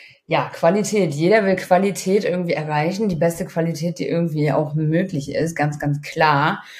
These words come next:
Und, ähm, ja, da zählt natürlich ganz viel rein, was man machen kann, um die beste Qualität zu erreichen, was wir uns ja auch oder du dir auch zur Aufgabe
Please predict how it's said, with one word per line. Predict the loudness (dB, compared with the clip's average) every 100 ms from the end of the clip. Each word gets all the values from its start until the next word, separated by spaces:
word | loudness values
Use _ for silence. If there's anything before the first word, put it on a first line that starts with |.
| -20 0
Und, | 2 2 0 -2
ähm, | 0 2 2 -2 0
ja, | 2 2
da | 0
zählt | -2 -2
natürlich | -2 -2 -4 -4 -4 -10 _
ganz | -2 -2 -6
viel | -8 -2 0 0 0
rein, | 2 2 0
was | 0
man | 2 4
machen | 2 -2
kann, | -4 0 0 2
um | 0
die | 2
beste | 0 0 -8
Qualität | -4 -4 -2 -6 -2
zu | 0
erreichen, | 2 2 2 0
was | -2 -4 -4
wir | 0 2
uns | 2 0
ja | 0 2
auch | 2 2
oder | 0 -2
du | -4
dir | 0 0
auch | -2
zur | -8 -4
Aufgabe | -4 -4 0 2 2 0